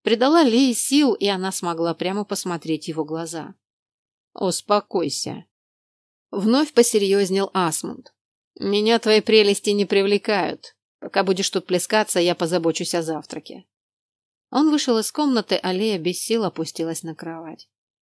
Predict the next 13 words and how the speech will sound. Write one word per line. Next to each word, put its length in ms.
Уже 240
через 320
пару 220
минут 360
в 60
комнату 420
потянулась 560
череда 400
девушек 440
с 80
ведрами 400
в 80
руках. 500